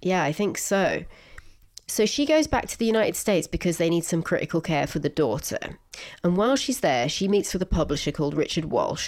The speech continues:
who agrees to publish a book for her if she writes it. So she goes back to China and she starts spending every evening desperately writing about her experiences over there. Around this time, she gets an invitation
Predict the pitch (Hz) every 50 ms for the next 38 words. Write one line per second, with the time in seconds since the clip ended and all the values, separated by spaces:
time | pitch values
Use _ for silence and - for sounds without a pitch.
0 | - 160 175 175 170 175 170 - 180 185 208 208 - - 262 - - 170 139 -
1 | - - 156 - - - - - 180 185 - - - - - - 165 175 - 71
2 | 76 - - 151 - - - 160 151 156 127 87 - - - - - - - -
3 | - - 190 151 127 - - - - - - - - - 233 226 247 202 185 165
4 | - 226 262 - - - - - - - 170 165 151 151 156 147 151 160 - -
5 | - - - 160 160 - - 233 214 - - 175 156 - - - - 170 165 -
6 | - - - - 240 240 208 196 208 214 - 190 190 185 175 - 160 139 143 131
7 | 117 - - - - - 185 180 190 - - - - 185 170 175 160 156 156 -
8 | - 156 156 151 151 143 139 - - 156 165 147 139 - - - - 151 147 -
9 | - 131 156 - - - - - - - 143 139 - 127 - 69 - - - -
10 | _ _ _ - 220 214 226 254 269 302 320 311 302 302 285 - - - 262 226
11 | 180 156 - - 147 185 - - - - - - - - - 247 247 294 302 285
12 | 190 139 - - - - - - - - - - _ _ _ - 185 185 196 196
13 | 185 185 185 - 202 208 240 220 - - - 60 57 - 208 214